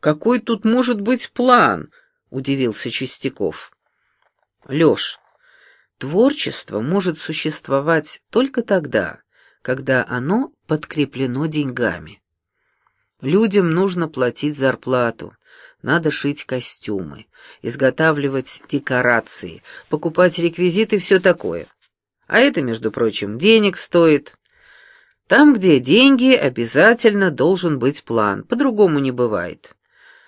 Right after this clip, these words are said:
Если бы пьесу ставили на средства театра, то даты прогона и премьеры давно уже были бы определены.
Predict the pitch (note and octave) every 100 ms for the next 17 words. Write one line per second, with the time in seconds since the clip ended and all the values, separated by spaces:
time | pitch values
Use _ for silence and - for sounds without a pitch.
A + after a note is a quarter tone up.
0 | _ _ - F#3 G3+ G3 F3 E3 D#3+ F#3
1 | F#3 D3 - E3+ E3 D3+ C#3+ C3 - D#3
2 | C#3+ - C3+ - F3 G#3+ G#3 G2 D2 -
3 | - - _ - D3+ B2 - C#3 F3 D#3+
4 | D3 C3 - _ B2+ B2+ C#3+ E3 C#3+ B2+
5 | C3 B2 C3 G3+ G#3+ G#3 G3 _ _ -
6 | B2+ D3 C3+ D#3+ A3 G#3+ G3+ D#3+ A2+ D#3+
7 | D#3+ D#3 E3 C3+ - C#3 C3 C3+ C3+ B2
8 | G2+